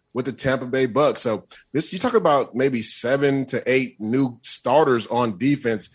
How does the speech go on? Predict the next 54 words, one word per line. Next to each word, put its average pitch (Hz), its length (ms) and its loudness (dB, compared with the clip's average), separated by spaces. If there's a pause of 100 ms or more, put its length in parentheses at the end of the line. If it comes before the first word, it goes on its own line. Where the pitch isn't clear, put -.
(260)
for 135 160 2
this 127 180 2
Jets 120 160 0
defense, 120 420 -2
which 117 280 -2 (300)
was 139 200 2
the 156 80 2
worst 180 260 2
defense 180 300 2
in 143 100 2
football 107 400 0
last 92 300 -8
year, 101 80 -6
right? 107 100 -2
They 123 80 -4
gave 123 180 2
up 170 100 0
<laughs> 170 60 0
the - 60 0
most 160 280 4
points 143 260 2
per 123 140 -2
game. 127 300 0 (360)
And 123 100 0
as 127 120 2
a 120 40 -2
defensive-minded 143 720 0
coach, 127 300 -2
that 143 240 -2
kills 120 320 0
you, 80 160 -20
right? 104 160 -6
I 120 140 -6
talk 135 220 -4
to 117 60 -6
Robert 117 220 -2
Saleh 120 300 0
at 110 40 -2
least 117 260 -6 (280)
once 131 240 0
or 123 60 -6
twice 127 320 -2
a 113 40 -2
week. 120 360 0
I, 113 160 -6
I 131 100 -2
know 143 320 6
it 123 80 2
affected 113 380 -2
them 101 180 -2
all 110 240 0
last 104 300 -6
year. 107 80 -4
So 104 260 -6